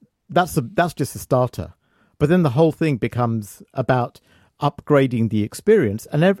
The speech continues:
everyone is, uh, uh, understands that the, the numbers around this are very, very small. It's a small percentage of people are hardcore. So this is inverting the whole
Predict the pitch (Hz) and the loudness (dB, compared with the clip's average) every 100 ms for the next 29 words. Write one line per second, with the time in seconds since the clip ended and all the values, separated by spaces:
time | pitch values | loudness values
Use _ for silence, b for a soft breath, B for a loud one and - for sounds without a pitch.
0 | - 185 233 185 165 135 107 82 - 113 | 0 0 2 0 -2 -4 -4 -6 -10 -18
1 | _ _ _ _ _ _ _ _ _ _ | _ _ _ _ _ _ _ _ _ _
2 | _ _ _ _ _ - 147 - 226 _ | _ _ _ _ _ 0 0 0 -6 _
3 | _ _ _ _ _ _ _ - 127 - | _ _ _ _ _ _ _ -4 -4 -2
4 | 135 165 160 143 - 156 135 101 - - | -4 0 0 -2 -2 0 0 -4 -4 -2
5 | 117 - 127 123 131 135 143 180 156 117 | -2 0 0 0 2 2 4 2 2 0
6 | 113 104 90 87 78 120 - - _ _ | 0 -2 -4 -10 -12 -14 -18 -20 _ _
7 | _ _ _ _ 123 131 120 180 160 139 | _ _ _ _ -2 -2 2 2 2 0
8 | 127 156 127 92 113 - 156 165 175 - | 0 0 -2 -2 -8 -2 2 2 2 -2
9 | 156 139 123 131 127 123 113 135 135 107 | -4 -2 -6 -4 -4 -2 -2 -2 -4 -8
10 | 90 147 143 202 170 143 113 151 165 131 | -10 -8 -8 -6 -4 -2 0 0 0 -4
11 | 107 95 95 | -4 -4 -8